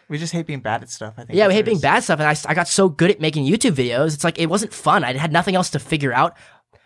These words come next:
Speaker 2: Obviously, it's like, "Oh, well, you were s-, you, you weren't getting ten million views a video," but it's like, I understood how everything worked, and it started getting boring and repetitive, and I think this podcast is going to be so much for me, um, a-, and I'm really excited to start it. It's been a three-month process in this.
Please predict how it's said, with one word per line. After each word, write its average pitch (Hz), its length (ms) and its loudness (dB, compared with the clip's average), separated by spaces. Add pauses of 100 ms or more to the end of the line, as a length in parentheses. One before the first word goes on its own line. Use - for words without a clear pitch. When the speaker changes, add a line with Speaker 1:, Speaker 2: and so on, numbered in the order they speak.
(240)
Speaker 2:
Obviously, 147 380 2
it's 139 160 0
like, 131 160 0
"Oh, 139 160 2
well, 117 160 -4
you 117 160 -4
were 120 60 -6
s-, 117 180 -8
you, 127 160 -14
you 127 140 -2
weren't 143 160 4
getting 147 200 2
ten 131 240 -2
million 139 260 2
views 139 180 2
a 135 40 0
video," 135 320 0
but 139 120 0
it's 135 80 -4
like, 147 100 0
I 151 120 4
understood 190 340 0
how 165 60 2
everything 151 340 -2
worked, 139 320 2
and 127 80 -8
it 117 60 -14
started 151 200 0
getting 147 200 0
boring 127 380 -2
and 123 80 -8
repetitive, 139 600 -2 (340)
and 139 100 0
I 143 60 4
think 165 140 -2
this 147 120 -8
podcast 143 720 0 (420)
is 143 340 2
going 139 280 0
to 123 60 -8
be 120 120 -8
so 139 260 0
much 120 240 -2
for 120 80 -12
me, 110 180 -8 (260)
um, 113 280 -4 (140)
a-, 107 100 -16 (100)
and 139 120 0
I'm 131 140 0
really 147 260 2
excited 139 380 0
to 113 60 -10
start 120 300 0
it. 113 180 -8 (300)
It's - 180 -4
been 160 140 2
a 147 60 2
three-month 151 440 0
process 131 440 0
in 127 100 -4
this. 127 280 -4